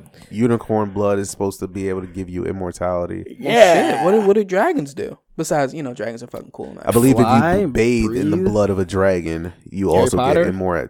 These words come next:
Speaker 1: immortality.
Speaker 3: Is this Harry
Speaker 2: Oh.
Speaker 3: Potter?
Speaker 1: No, this is just lore.
Speaker 3: Oh.
Speaker 2: That's just shit in his back pocket of just knowing.
Speaker 3: Wait, so was the first one not Harry Potter?
Speaker 2: The unicorn blood?
Speaker 3: I mean, like, is it? 'Cause I heard that originally from Harry Potter.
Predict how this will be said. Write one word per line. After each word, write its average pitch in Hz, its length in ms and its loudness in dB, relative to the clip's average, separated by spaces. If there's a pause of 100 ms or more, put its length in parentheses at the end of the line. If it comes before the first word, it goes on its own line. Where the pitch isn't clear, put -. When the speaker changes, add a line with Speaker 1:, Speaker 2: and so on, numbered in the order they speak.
(120)
Speaker 1:
immortality. 87 920 -4
Speaker 3:
Is 113 80 -8
this 113 80 -8
Harry 117 160 -6
Speaker 2:
Oh. 113 60 -6
Speaker 3:
Potter? 139 340 -2 (560)
Speaker 1:
No, 98 180 -2
this 85 220 -6
is 82 60 -8
just - 280 -6 (180)
lore. 76 440 -4 (160)
Speaker 3:
Oh. 67 260 -14
Speaker 2:
That's 147 140 -12
just 135 200 -10
shit 123 220 -8
in 131 60 -20
his 131 120 -14
back 127 220 -12
pocket 131 340 -14
of 123 120 -16
just 123 160 -16
knowing. 131 500 -12
Speaker 3:
Wait, 147 260 2
so 127 100 2
was 123 100 2
the 120 80 -4
first 151 240 -2
one 151 120 -2
not 143 200 -4
Harry 202 240 -4
Potter? 262 400 -8 (260)
Speaker 2:
The 131 240 -2
unicorn 143 320 -6
blood? 143 260 -2
Speaker 3:
I 143 40 -4
mean, 147 240 0
like, 131 260 -2
is 120 220 -14
it? - 100 -14 (400)
'Cause 127 180 -4
I 240 220 4
heard 139 240 -2
that 117 180 -6
originally - 460 -6
from - 160 -20
Harry - 220 -20
Potter. - 400 -20